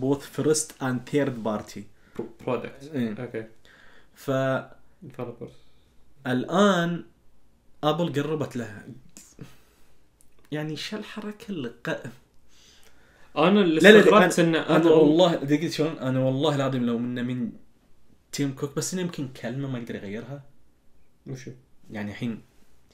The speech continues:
Speaker 1: أنت جيت قلت لي، يعني شو القذارة وفي ال-،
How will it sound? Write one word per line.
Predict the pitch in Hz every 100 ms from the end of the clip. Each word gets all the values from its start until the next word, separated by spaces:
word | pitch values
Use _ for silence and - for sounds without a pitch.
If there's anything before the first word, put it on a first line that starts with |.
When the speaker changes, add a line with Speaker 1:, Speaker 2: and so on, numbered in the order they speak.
| - - - _ 120
Speaker 1:
أنت | 117 123
جيت | 139 -
قلت | 131 - 117
لي، | 131 139 - -
يعني | 135 131 131
شو | -
القذارة | 170 175 147 131 120 110 98 98 -
وفي | 101 -
ال-، | 117